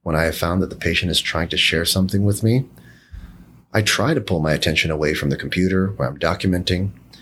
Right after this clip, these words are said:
and I try to face them and maybe offer some non-physical connection. But again, these are things I can work on both in my personal life and my work life. The third is listening without advice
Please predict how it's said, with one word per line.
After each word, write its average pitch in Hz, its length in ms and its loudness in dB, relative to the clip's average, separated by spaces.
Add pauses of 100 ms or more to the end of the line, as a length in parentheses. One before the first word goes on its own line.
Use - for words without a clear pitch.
(720)
and 90 120 4
I - 20 2
try 101 180 2
to 98 80 -2
face 92 320 0
them 73 320 -4
and 85 140 -4
maybe 92 220 0
offer 78 300 -2
some 80 200 -2
non-physical 78 800 -2
connection. - 520 -2 (960)
But 87 120 0
again, 78 280 0
these 87 160 2
are 85 60 0
things 82 500 0 (100)
I 82 100 2
can 80 160 -2
work 71 280 -4
on 71 280 0
both 87 380 0 (100)
in 76 60 -8
my 67 60 -6
personal 92 360 2
life 87 380 0
and 73 400 0
my 71 100 -4
work 71 260 -4
life. - 300 -6 (1700)
The 98 100 0
third 143 420 0 (100)
is 95 180 2
listening 98 360 2
without 85 260 0
advice 92 680 0